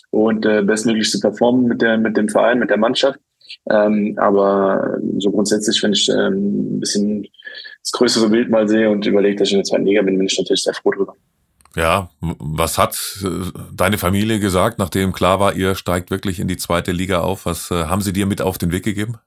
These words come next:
Speaker 1: Ja, nicht allzu viel. Also ich, äh, das, das war ein ganzer Prozess über die Saison, habe ich die natürlich immer wieder gesehen und mit denen darüber geredet. Mein, mein Vater ist auch einer, der, äh, sehr gern bei den Spielen ist. Äh, genauso, ähm,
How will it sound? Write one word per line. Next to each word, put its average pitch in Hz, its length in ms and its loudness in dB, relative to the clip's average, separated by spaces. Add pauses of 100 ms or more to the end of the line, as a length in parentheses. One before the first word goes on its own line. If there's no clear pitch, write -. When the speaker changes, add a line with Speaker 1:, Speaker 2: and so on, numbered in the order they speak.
Speaker 1:
Ja, 123 300 2
nicht 139 200 2
allzu 127 220 0
viel. 135 360 2
Also 107 260 2
ich, - 280 -4
äh, - 380 -4 (400)
das, - 320 -6 (160)
das - 220 -2
war 113 120 4
ein 110 380 2
ganzer 110 240 0
Prozess - 360 -2
über 104 120 2
die 104 120 2
Saison, 110 500 4
habe 101 140 2
ich - 80 -2
die 104 80 0
natürlich 101 320 0
immer 101 180 2
wieder 98 480 2
gesehen 98 320 2
und 95 160 0
mit 98 160 0
denen 101 180 2
darüber 98 300 2
geredet. 104 340 2
Mein, 98 300 0
mein 98 160 0
Vater 101 300 2
ist 98 140 -4
auch 104 180 0
einer, 101 260 0
der, 98 300 2 (460)
äh, 98 260 2
sehr 101 120 4
gern 104 220 2
bei 98 80 2
den 98 120 0
Spielen 113 340 0
ist. 107 260 0
Äh, 98 240 2
genauso, 101 600 2 (440)
ähm, 101 640 0